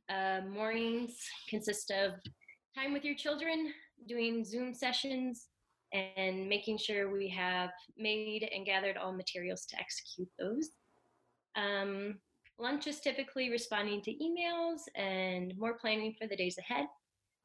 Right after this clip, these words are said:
Afternoons, um, that's when I get to chat with parents and have little check-ins, um, on ways to continue their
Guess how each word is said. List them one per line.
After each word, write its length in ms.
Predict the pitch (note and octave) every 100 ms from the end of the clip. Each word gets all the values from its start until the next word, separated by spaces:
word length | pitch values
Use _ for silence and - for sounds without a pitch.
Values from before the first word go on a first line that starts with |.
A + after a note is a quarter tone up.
| _ - - - -
Afternoons, 1120 | G#3+ - A3 A3 C4 D#4+ F#4+ G#4 G4+ - - - - - -
um, 220 | A3+ A3
that's 260 | A3+ A#3 B3+
when 140 | A#3+
I 320 | A#3 A3+ A3 - -
get 140 | A3+ A3+
to 60 |
chat 300 | A3+ A3 -
with 140 | G3+ - -
parents 440 | D4 D4+ - -
and 140 | G#3+
have 200 | F#3+ G3+
little 180 | G3+ G3
check-ins, 720 | - A#3+ A#3+ A#3+ A#3+ A#3+ A#3+ - _ _ _ _ _
um, 380 | G3 F3+ F3+ F3
on 200 | F#3+ F#3+
ways 240 | F#3 F#3+ -
to 100 | G3+
continue 500 | - G3 G#3 G#3+ G3+
their 320 | F#3+ F#3+ G3